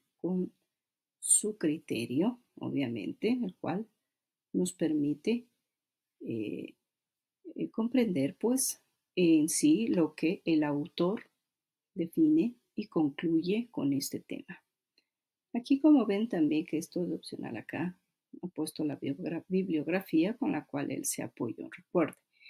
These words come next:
que para escribir un ensayo es importante estar bien informados y, pues, es importante buscar textos más de apoyo que nos pueda brindar y ampliar una información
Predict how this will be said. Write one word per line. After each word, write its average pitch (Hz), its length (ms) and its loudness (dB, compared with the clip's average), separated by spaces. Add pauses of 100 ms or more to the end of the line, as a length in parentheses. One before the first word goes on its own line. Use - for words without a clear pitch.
(320)
que 165 120 -6
para 151 220 -2
escribir 143 720 4
un 135 140 4
ensayo 170 840 2
es - 180 -8
importante - 1080 0
estar - 420 -8
bien 190 280 6
informados - 880 -10 (440)
y, 226 320 2
pues, 285 340 4 (220)
es - 300 -2
importante 220 1040 0 (280)
buscar 160 720 2 (680)
textos - 600 0
más 175 640 4
de 165 140 2
apoyo 190 720 2
que - 120 -2
nos 147 200 -4
pueda 160 340 0
brindar 151 520 0
y 185 180 -2
ampliar 190 440 2
una 131 180 -4
información 190 760 -6